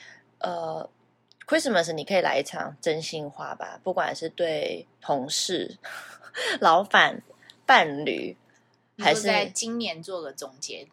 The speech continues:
Speaker 2: 讨的概念。
Speaker 1: 还是
Speaker 2: 没有，其实十二月是，我相信十二月，我常在I G上面看到人家说，“哦，十二月是一个自己最喜欢的月份，巴拉巴拉巴拉的之类的。”
Speaker 1: <laughs>
Speaker 2: 对，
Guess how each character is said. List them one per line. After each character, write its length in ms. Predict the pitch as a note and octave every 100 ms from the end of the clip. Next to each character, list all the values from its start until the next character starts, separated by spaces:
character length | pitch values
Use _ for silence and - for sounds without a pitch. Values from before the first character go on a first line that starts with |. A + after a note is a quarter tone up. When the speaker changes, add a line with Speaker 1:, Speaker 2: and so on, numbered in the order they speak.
| F3
Speaker 2:
讨 200 | - G#2+
的 120 | E2
概 200 | - F#2
念。 140 | - -
Speaker 1:
还 40 |
是 160 | - _
Speaker 2:
没 80 | -
有， 40 | F4+
其 180 | E4
实 80 | D4+
十 140 | - G#3+
二 140 | A#3+
月 180 | C4+ A3
是， 260 | G#3+ A#3+ -
我 140 | E3+
相 260 | D#3 A3 A#3
信 160 | B3+ A3+
十 180 | -
二 160 | F3+ G3+
月， 140 | G3+
我 80 | D3
常 240 | - G3 A3+
在 100 | C4+
I 200 | A#3 A#3+
G 120 | A#3
上 140 | A#3
面 100 | G#3+
看 220 | G#3 G#3+
到 100 | G#3
人 160 | F#3+ D#3+
家 160 | E3+ F#3
说 220 | G3+ G3
，“哦， 80 | G3
十 160 | -
二 140 | G#3 A3+
月 160 | A3
是 160 | G#3+ G#3
一 120 | G3+
个 160 | F#3+ E3+ - - -
自 140 | A#3+
己 120 | F#3+
最 220 | D#3 G#3
喜 320 | F3+ - - -
欢 240 | E3 E3+
的 280 | D#3+ D3 D3 - _
月 200 | G3 E3
份， 300 | C#3+ - D3
巴 160 | C#3 D3+
拉 80 | D3
巴 140 | D3+
拉 100 | C#3+
巴 140 | C#3 C#3+
拉 180 | C#3
的 100 | - -
之 320 | - - D#3+
类 240 | D3+ -
的。” 100 | F#2+ -
Speaker 1:
<laughs> 40 |
Speaker 2:
对， 160 | - D#3